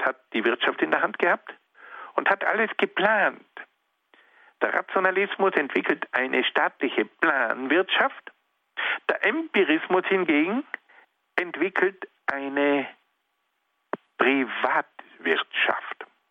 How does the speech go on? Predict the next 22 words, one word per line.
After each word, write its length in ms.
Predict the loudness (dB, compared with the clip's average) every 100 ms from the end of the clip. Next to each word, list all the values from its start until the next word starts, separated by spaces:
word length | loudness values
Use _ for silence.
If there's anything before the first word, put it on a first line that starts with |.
| _ _ _ _ _ -20 -18 -16 -16 -16 -20 _
Und 160 | 0 2
hier 160 | 2
werden 180 | 0 0
nun 180 | -4 0
Kräfte 400 | -2 -2 -4 -2
freigesetzt 800 | 0 0 0 -2 -2 -2 -4 0
werden, 460 | 2 2 -2 -8 -10 _ -20 -20 -20 -4
die 80 | 0
die 140 | 2
Wirtschaft 600 | 2 2 0 0 -2 -10 -16 _
in 160 | -4 -2
einer 240 | -2 -4 -4
unglaublichen 1200 | 0 2 2 0 -4 -2 2 2 2 -2 -4 -4
Form 720 | -2 0 0 -2 -4 -8 -10 -14 _ _ _ _ _ _ _ _ _ _ _ _ _ _ _
fördern 720 | 0 0 0 0 0 -2 -12 -10 -4
und 160 | -2
wachsen 380 | -2 -4 -6 -2
lassen. 460 | -2 -2 -8 -10 -10 _ _ _ -18 -16 -16 -18 -20 _ _ _ _ _
Allerdings 560 | -2 0 0 0 -2 -6 -6 -6 -8 _
mit 200 | -2 0
dem 120 | 0
Nachteil, 640 | 0 -2 -2 0 0 0